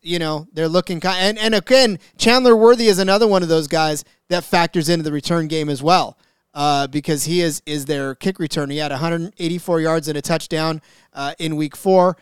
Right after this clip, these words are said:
two hundred five and a touchdown in week three. So, you know, he's a good kick returner, and he's explosive. And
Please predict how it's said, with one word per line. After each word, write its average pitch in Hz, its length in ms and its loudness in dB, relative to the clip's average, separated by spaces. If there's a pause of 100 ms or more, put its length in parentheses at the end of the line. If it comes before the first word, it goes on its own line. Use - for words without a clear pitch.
(120)
two 214 120 4
hundred 175 240 0
five 170 300 0
and 151 80 -6
a 135 40 -6
touchdown 156 640 -4
in 160 260 -6
week 156 400 -6 (140)
three. 175 640 2 (260)
So, 147 640 -2 (260)
you 165 160 -8
know, 139 240 -8 (240)
he's 190 280 -4
a 196 40 -2
good 185 220 4
kick 208 160 0
returner, 151 420 -4
and 147 140 -6
he's 147 140 -6
explosive. 151 580 -4
And 120 200 -14